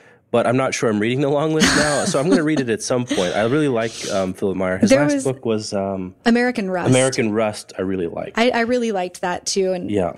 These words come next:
Speaker 2: I've been trying to get around to The Sun. Lots of comparisons to, like, Cormac McCarthy. Um, Aman-,
Speaker 1: Mm-hmm.
Speaker 2: Amanda Nelson, who co-hosted the last show with you while I was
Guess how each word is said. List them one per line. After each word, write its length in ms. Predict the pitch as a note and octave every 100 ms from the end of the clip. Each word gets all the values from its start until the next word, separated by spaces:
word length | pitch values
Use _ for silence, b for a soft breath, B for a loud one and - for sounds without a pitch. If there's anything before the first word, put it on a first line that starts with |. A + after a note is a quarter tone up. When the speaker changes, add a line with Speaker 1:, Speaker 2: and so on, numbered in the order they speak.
| -
Speaker 2:
I've 140 | G#3+
been 100 | B3
trying 220 | B3 B3+
to 40 | A#3+
get 140 | G#3
around 280 | F#3+ F#3 F#3
to 100 | F#3
The 80 | F#3+
Sun. 340 | - F#3 F#3
Lots 220 | F#3+ G#3+
of 100 | B3+
comparisons 680 | B3+ G#3 G3 G3 G3 F#3+ F#3
to, 80 | G3
like, 200 | F#3 F#3
Cormac 320 | - F#3+ F#3
McCarthy. 640 | G3 - F#3 F3 F#3+ F3+ -
Um, 320 | F3 F3 E3+
Aman-, 320 | G#3+ G#3 G#3+
Speaker 1:
Mm-hmm. 180 | - A#3+
Speaker 2:
Amanda 280 | A#3+ A#3+ G#3+
Nelson, 400 | A3+ B3 C4 B3+
who 140 | A3+
co-hosted 480 | - G#3+ G3+ G3+ G3+
the 80 | F#3+
last 220 | F3+ F#3
show 180 | - F#3+
with 160 | G3 G3
you 140 | G#3
while 100 | G3+
I 140 | E3+ F3
was 220 | F3+